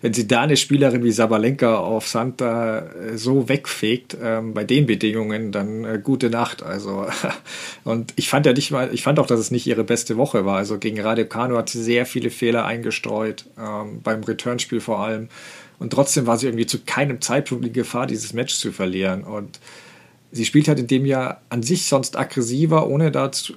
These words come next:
äh, an Genauigkeit viel zu verlieren und, ähm, kann halt wirklich auch Geschwindigkeit, wie, wie so von Sabalenka, sehr gut absorbieren,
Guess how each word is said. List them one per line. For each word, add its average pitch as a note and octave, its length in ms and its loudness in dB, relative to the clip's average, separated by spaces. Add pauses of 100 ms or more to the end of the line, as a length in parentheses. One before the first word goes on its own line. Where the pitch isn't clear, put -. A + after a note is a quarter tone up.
äh, A#2 240 -4
an B2+ 160 -4
Genauigkeit B2+ 600 0
viel A#2 160 -4
zu - 140 -6
verlieren B2 600 -2
und, A#2 420 -10
ähm, A2+ 440 -8 (280)
kann B2+ 160 -2
halt C3+ 180 0
wirklich D3 320 -4
auch - 160 -8
Geschwindigkeit, B2+ 720 -2
wie, - 140 -12
wie B2 220 -6
so A#2+ 260 0
von A#2+ 200 -6
Sabalenka, A#2+ 600 0
sehr A#2+ 240 0
gut C3+ 200 -2
absorbieren, C3+ 720 -4